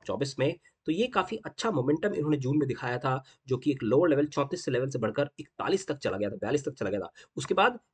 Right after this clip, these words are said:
फिर थोड़ा कंसोलिडेशन हुआ, जो कि एक बहुत अच्छा पैरामीटर माना जाएगा। लोअर लेवल चौंतीस से बढ़कर बयालीस तक गया, फिर अड़तीस तक यहाँ पर इन्होंने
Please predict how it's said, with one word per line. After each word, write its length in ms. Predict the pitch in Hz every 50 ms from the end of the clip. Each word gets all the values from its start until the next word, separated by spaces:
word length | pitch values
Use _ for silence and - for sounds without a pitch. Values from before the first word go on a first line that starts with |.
| _ -
फिर 100 | 233 220
थोड़ा 200 | - - 208 185
कंसोलिडेशन 680 | - - 147 143 139 - 117 120 135 151 151 - 202 190
हुआ, 180 | 190 208 220
जो 160 | 202 147 147
कि 120 | 147 - 180
एक 80 | 175 -
बहुत 180 | - 208 - - -
अच्छा 180 | - - - 190
पैरामीटर 280 | - 165 147 127 123 139
माना 100 | 131 117
जाएगा। 240 | 117 117 107 - - - - - - -
लोअर 260 | 101 139 175 190 185
लेवल 180 | 165 160 160 151
चौंतीस 380 | - - 139 135 - - - -
से 60 | 131
बढ़कर 320 | 117 113 - - 131 - - _ _ _ - -
बयालीस 300 | 113 117 135 151 147 -
तक 80 | 151
गया, 180 | 156 156 170 170
फिर 200 | - - - - -
अड़तीस 300 | 165 170 - - 190 -
तक 180 | - - - - _ _ -
यहाँ 160 | 123 117 127
पर 180 | 127 139 131 - -
इन्होंने 300 | 120 113 117 147 185